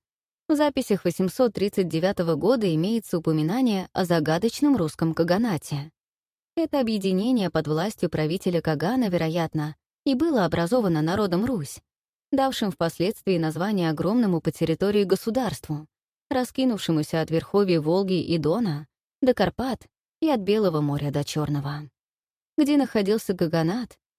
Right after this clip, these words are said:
летописные своды, к сожалению, не сообщают. Норманисты отыскивают его и в Ладоге, и в Гнездовске Смоленске,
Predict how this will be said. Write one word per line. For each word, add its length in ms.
летописные 680
своды, 340
к 60
сожалению, 600
не 140
сообщают. 720
Норманисты 600
отыскивают 680
его 240
и 60
в 80
Ладоге, 600
и 60
в 40
Гнездовске 600
Смоленске, 800